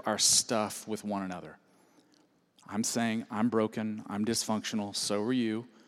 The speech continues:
so let's work through it together," right? And not have that mentality that I'm outta here. When it gets really tough and I got something to work through, I'm outta here.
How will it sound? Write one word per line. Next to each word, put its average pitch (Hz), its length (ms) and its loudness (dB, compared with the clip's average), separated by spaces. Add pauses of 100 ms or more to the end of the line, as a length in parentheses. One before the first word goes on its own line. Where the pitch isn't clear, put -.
(440)
so - 160 -2
let's 101 260 0
work 101 160 -4
through 107 200 -4
it 87 100 -6
together," 98 420 -4 (840)
right? 110 340 0
And 110 260 2
not 120 260 4
have 120 240 2
that 120 200 2
mentality 113 680 4
that 101 180 -2
I'm 113 240 2 (140)
outta 107 300 4
here. 95 280 -4
When 98 180 -2
it 120 100 -2
gets 113 220 0
really 120 280 4
tough 95 480 2 (440)
and 87 140 -4
I 101 100 0
got 110 160 2
something 120 440 4
to 120 60 4
work 113 260 2
through, 104 420 0 (960)
I'm 98 120 2
outta 87 180 0
here. 82 300 -10